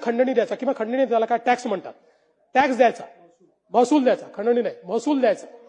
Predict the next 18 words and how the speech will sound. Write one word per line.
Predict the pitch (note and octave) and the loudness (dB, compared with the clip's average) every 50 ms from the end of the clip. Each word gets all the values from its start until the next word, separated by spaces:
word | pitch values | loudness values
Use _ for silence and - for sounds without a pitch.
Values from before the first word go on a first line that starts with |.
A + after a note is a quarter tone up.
| - - _ _ _ _ _ _ _ _ _ _ _ _ _ _ _ _ _ _ _ | -20 -20 _ _ _ _ _ _ _ _ _ _ _ _ _ _ _ _ _ _ _
टॅक्स | - A#3+ C#4 B3 A#3+ | 0 0 0 2 4
द्यायचा, | B3+ B3 G#3 - - - - _ _ - - - - - _ _ _ _ _ _ _ | 4 4 2 0 -6 -14 -16 _ _ -20 -20 -20 -20 -20 _ _ _ _ _ _ _
हा, | F#3+ B3 D4+ D#4+ - - - _ _ _ _ - _ _ - - _ - | -4 -4 -4 -4 -12 -20 -20 _ _ _ _ -20 _ _ -20 -16 _ -6
हा, | C#4 | -6
चौथाई | C4+ - C#4+ C4+ B3+ - C#4+ D4+ | 0 4 4 4 4 4 2 4
द्यायचा. | D4 C#4 A#3 - - E3+ - - _ _ _ - - _ _ _ _ _ _ _ _ _ _ _ | 4 2 2 0 -6 -14 -16 -16 _ _ _ -20 -20 _ _ _ _ _ _ _ _ _ _ _
आणि | - F3 G#3+ B3 C#4 D4+ E4 E4 E4 E4 - - - _ _ _ G3+ | -6 -2 0 2 2 4 2 2 0 -4 -12 -18 -20 _ _ _ -10
नाव | G3 G#3 A3+ | -4 -4 -4
विसरलो | A#3+ A#3 - C4 A#3 G#3 | -4 -2 -4 -2 0 0
आता | F#3 F3 F#3+ | -2 -4 -6
मी. | E3 C#3 - _ _ _ _ _ _ _ _ _ _ _ _ _ _ _ _ _ | -12 -12 -14 _ _ _ _ _ _ _ _ _ _ _ _ _ _ _ _ _
आणि | - F#3 A3+ C4+ D#4 D#4 | -4 0 0 2 0 0
ज्यावेळी | G3+ D#3 G#3+ A#3+ C4 D4 D4+ D4 C#4+ D4 C#4+ A#3+ F3 C3+ - - - _ _ _ _ _ _ _ _ _ _ _ _ _ _ _ _ _ _ E3 | -2 0 2 4 6 6 6 4 4 2 2 -2 -4 -6 -12 -20 -20 _ _ _ _ _ _ _ _ _ _ _ _ _ _ _ _ _ _ _
अहमदच्या | F3 G3 G#3 A3 B3 C4+ C4 C4 - C#4+ C#4 C#4+ D4 | -2 -2 2 2 2 0 0 -2 -2 2 4 4 4
अब्दालीने | C#4+ - G3 E3+ D#3+ - A#3 A3+ A#3 A#3 A#3+ A#3+ A3+ B3+ C4 C4+ C4+ A#3+ | 2 0 -4 -8 -4 0 2 2 2 2 -2 -6 -6 -6 -6 -6 -6 -6
येऊन | F3+ F#3+ G#3+ B3+ C4+ B3+ - - - - - - _ _ _ _ _ _ _ _ _ _ _ _ _ _ _ _ _ _ _ _ _ | -2 2 2 4 4 4 2 0 -12 -20 -20 -20 _ _ _ _ _ _ _ _ _ _ _ _ _ _ _ _ _ _ _ _ _
या | E3+ G3+ A#3 C4 | -4 0 0 0
ठिकाणी | C4 - A#3+ - - A#3+ A#3 C4 C4+ C#4+ D4+ D4+ | 0 -2 -4 0 0 0 2 0 -2 -2 -4 -6